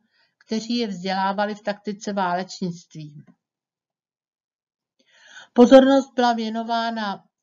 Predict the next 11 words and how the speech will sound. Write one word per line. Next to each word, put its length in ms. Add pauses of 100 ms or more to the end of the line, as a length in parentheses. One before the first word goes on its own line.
i 80
literárnímu 760
vzdělání, 840
chlapci 420
četli 340
klasiky, 600
psali 340
poezii, 640
učili 380
se 120
kaligrafii. 920